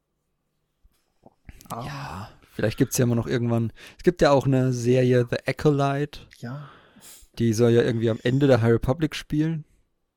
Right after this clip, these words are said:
Speaker 2: Keine Ahnung, um was es genau
Speaker 1: <laughs>
Speaker 2: geht da. Also, ich, vielleicht ist es irgendwie sowas wie Acolyte.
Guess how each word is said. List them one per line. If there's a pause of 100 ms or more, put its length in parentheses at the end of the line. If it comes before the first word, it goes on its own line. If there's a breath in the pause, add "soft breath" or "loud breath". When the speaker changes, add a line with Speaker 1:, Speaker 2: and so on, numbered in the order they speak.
(960)
Speaker 2:
Keine
Ahnung,
um
was
es
genau
Speaker 1:
<laughs>
Speaker 2:
geht
da. (340 soft breath)
Also, (340)
ich, (1000 loud breath)
vielleicht
ist
es
irgendwie
sowas
wie (120)
Acolyte.